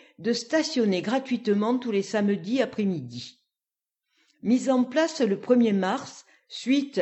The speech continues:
à la délibération du conseil municipal de janvier,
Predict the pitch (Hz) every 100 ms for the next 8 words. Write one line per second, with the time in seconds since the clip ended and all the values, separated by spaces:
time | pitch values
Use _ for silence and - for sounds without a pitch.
0 | - 185 196 190 262 262 254 240 220 -
1 | 226 208 175 156 202 190 214 185 190 220
2 | 208 208 - 202 175 156 156 165 165 143
3 | 165 240 -